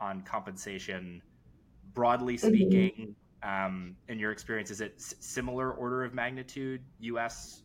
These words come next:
Speaker 1: versus Europe private equity compensation, or are there any big differences there?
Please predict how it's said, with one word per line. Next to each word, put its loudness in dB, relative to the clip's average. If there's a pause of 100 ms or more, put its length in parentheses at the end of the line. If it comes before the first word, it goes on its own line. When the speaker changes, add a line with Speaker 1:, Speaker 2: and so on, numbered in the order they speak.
(120)
Speaker 1:
versus -8
Europe -6
private -6
equity -8
compensation, -10
or -6
are -6
there -6
any -6 (360)
big -12
differences -10
there? -8